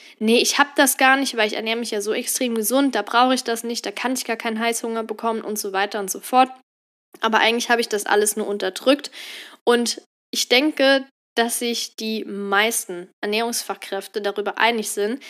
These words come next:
dass die achtzig zwanzig Regel in der Ernährung langfristig und sehr gut durchführbar ist. Ich habe das schon <laughs> super oft erwähnt, aber trotzdem noch mal ganz kurz zur Erklärung. Das bedeutet, dass achtzig Prozent der Ernährung auf Basis von ganzen vollwertigen Lebensmitteln,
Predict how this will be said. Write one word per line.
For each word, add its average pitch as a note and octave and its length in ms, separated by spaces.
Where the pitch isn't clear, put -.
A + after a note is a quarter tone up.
dass A3 220
die - 120
achtzig - 400
zwanzig A#3 560
Regel G#3+ 240
in C4+ 240
der C#4 80
Ernährung A3+ 400
langfristig A#3+ 640
und G#3+ 100
sehr G#3 120
gut G#3 260
durchführbar A3 640
ist. F#3 260
Ich A#3+ 140
habe C#4 120
das C#4+ 140
schon C4 180
<laughs> - 20
super - 360
oft C#4 140
erwähnt, G#3+ 400
aber G#3 200
trotzdem A3+ 360
noch G#3 100
mal G3 140
ganz G#3+ 320
kurz B3+ 400
zur - 160
Erklärung. A3 640
Das G#3 140
bedeutet, A3+ 540
dass - 180
achtzig - 380
Prozent A3+ 420
der A3 60
Ernährung A#3 420
auf - 160
Basis A3 340
von G#3 220
ganzen A3 380
vollwertigen C#4+ 640
Lebensmitteln, C4+ 760